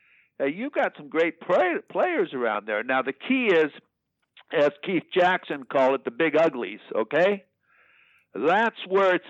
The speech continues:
gonna have to really pick up the tempo, and these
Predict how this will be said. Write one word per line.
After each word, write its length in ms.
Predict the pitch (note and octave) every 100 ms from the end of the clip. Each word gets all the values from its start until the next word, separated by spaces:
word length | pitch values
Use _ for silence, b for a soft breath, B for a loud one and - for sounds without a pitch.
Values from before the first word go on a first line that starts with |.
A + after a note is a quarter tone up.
| -
gonna 280 | E3 D#3 C3+
have 320 | C#3+ C#3 -
to 100 | C3+
really 400 | B2 C#3 C#3 C3+
pick 280 | - C#3 A#2
up 220 | B2 -
the 80 | A2+ -
tempo, 540 | E3+ E3+ F3 E3 D#3+ - b b b -
and 180 | A#2+ D3
these 160 | F#3+